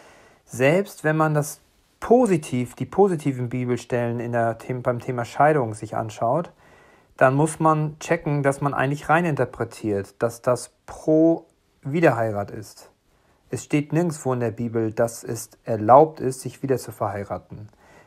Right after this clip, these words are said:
Selbst diese Ausnahme, dass, ähm, ein Partner da ist, der zum Glauben kommt und der Ehepartner jagt ihn weg, ähm, selbst dann steht da nicht, "Und der darf wieder heiraten." Also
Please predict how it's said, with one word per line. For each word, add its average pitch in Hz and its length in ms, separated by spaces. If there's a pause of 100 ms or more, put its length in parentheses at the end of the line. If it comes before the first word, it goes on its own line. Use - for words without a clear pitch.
Selbst 160 800
diese 135 340
Ausnahme, 151 640
dass, 139 380
ähm, 127 380
ein 120 180
Partner 151 460
da 120 280
ist, 170 220 (600)
der 131 260
zum 131 180
Glauben 143 360
kommt 147 300
und 131 140
der 127 80
Ehepartner 135 560
jagt 127 300
ihn 131 120
weg, 143 300 (580)
ähm, 123 600 (400)
selbst 131 300
dann 143 180
steht 151 260
da 131 80
nicht, 156 300
"Und 139 100
der 139 80
darf 135 220
wieder 139 180
heiraten." 117 480
Also 127 420